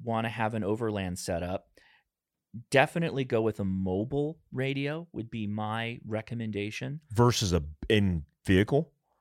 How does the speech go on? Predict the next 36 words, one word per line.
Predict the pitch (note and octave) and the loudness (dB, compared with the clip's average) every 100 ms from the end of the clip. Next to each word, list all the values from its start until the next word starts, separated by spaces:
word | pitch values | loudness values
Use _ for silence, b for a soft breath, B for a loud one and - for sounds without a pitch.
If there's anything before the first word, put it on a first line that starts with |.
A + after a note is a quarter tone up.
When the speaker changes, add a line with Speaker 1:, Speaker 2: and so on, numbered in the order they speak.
| _ | _
Speaker 1:
Yeah, | - - | -8 0
no, | C3 G2 | 4 4
I | A2 | 4
mean | A#2+ G#2 G#2 | 2 2 4
mobile | A#2 A2+ G#2+ | 2 2 -2
in | G#2 | -2
vehicle. | G2+ F#2+ - - _ _ | -2 -4 -6 -14 _ _
Speaker 2:
Oh, | D3+ A#2+ | 8 10
mobile | C3+ C#3+ B2 - | 12 10 10 6
Speaker 1:
W-, | A#2+ | 6
Speaker 2:
in | A#2+ A2 | 6 6
vehicle. | F#2+ E2 - | 6 6 6
Speaker 1:
Right. | E3 A#2 - | 6 6 4
So | - C#3+ | 6 8
when, | B2 C#3+ - | 8 4 6
uh, | C3+ A#2 B2 - A#2 - | 4 4 0 -8 -6 -4
so | A2 A#2 G#2+ | -4 -2 2
maybe | A2 A2 | 4 4
I'll | G2+ | 4
clarify | G#2+ G#2 G#2 E2+ | 2 2 2 -4
this. | E2 - b b b | -4 -8 b b b
Handhelds | D#3+ E3 F3+ E3 C#3+ C3 | 2 4 4 6 4 4
are | B2 | 2
the | A2+ | 2
one, | A2 A2 G#2+ _ | 0 0 -4 _
the, | G2 | -6
the | G#2+ G#2 | -4 -2
one | G#2+ | 0
you're | G#2 G2 | -2 -2
holding. | F#2+ D#2+ - | -4 -8 0
Speaker 2:
Yeah. | G2+ E2 G#2 | 4 4 4
Speaker 1:
Right. | G2 | -2
That's | G2+ G#2+ | -2 -4
a | |
handheld. | A2 A2 G#2 F#2+ E2+ D#2 | -8 -6 -6 -6 -10 -4
Speaker 2:
Yeah. | F#2+ D#2 | 0 0